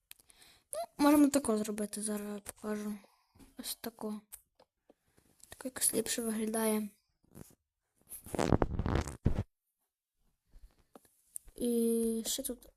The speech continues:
блін. Ще можна покласти ось тутка.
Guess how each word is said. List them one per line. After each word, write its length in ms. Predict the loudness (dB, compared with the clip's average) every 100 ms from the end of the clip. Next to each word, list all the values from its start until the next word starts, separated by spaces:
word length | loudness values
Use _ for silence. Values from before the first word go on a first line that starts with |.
| -18 -10
блін. 260 | -8 -8 -12 _ _ _ -20 _ -18 -4 -4 -4 -20 -20 _ -20 -16 -6
Ще 260 | 4 8
можна 340 | 8 8 6 4
покласти 960 | 4 6 6 6 4 2 4 8 10 10 12 10 8
ось 540 | 4 2 4 4 2 0 -10 _ _ -20 -20 -20 -4
тутка. 1160 | 4 6 4 0 -16 _ _ _ 2 6 6 2